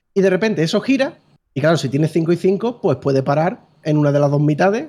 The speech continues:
¿sabes? En una de las rojas, en una de las verdes. Si fallas, el destino del personaje con el que estás jugando, bueno, al que el, estás haciendo el trivial, cambia hacia mal,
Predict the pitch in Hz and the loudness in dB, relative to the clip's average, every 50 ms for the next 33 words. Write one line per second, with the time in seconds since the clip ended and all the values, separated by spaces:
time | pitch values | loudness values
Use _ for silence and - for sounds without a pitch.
0 | - - - 147 170 202 160 135 135 135 135 131 143 143 143 143 170 165 180 170 | -10 -6 -4 -2 0 2 2 0 0 0 0 0 0 0 0 0 0 0 0 0
1 | 156 147 143 147 147 143 151 196 190 139 117 - - - _ _ _ - - 160 | 0 0 0 0 0 0 0 -2 -2 -4 -6 -10 -16 -20 _ _ _ -8 -4 -4
2 | 151 - - 180 190 180 135 113 - - _ _ _ _ _ - 147 131 127 131 | -2 0 2 2 2 2 0 -2 -6 -10 _ _ _ _ _ -2 -2 0 0 -2
3 | - 170 160 170 151 139 143 151 135 - 143 139 156 170 151 135 120 117 113 113 | 0 0 0 2 2 0 0 -2 -4 -2 -2 0 0 0 0 0 -2 -4 -6 -8
4 | 113 - - 120 120 - 143 135 151 160 175 160 123 107 - - _ - 143 131 | -8 -6 -6 -6 -4 -2 -2 0 0 2 0 0 -2 -4 -8 -8 _ -4 -4 -4
5 | - - 139 135 123 - 131 127 120 - - _ _ _ _ _ _ - 127 - | -4 -4 -4 -4 -4 -4 -4 -4 -4 -6 -10 _ _ _ _ _ _ -8 -4 -2
6 | 139 147 143 156 160 160 160 151 143 180 190 160 135 110 - - - - _ _ | 0 0 0 0 0 0 0 0 2 0 0 0 0 -4 -8 -12 -20 -20 _ _
7 | _ _ _ - 160 185 180 175 175 175 180 - - 175 - 185 175 208 233 269 | _ _ _ 0 2 2 2 2 2 0 -2 -4 -4 -4 -2 -2 -2 -2 -2 -4
8 | 294 | -6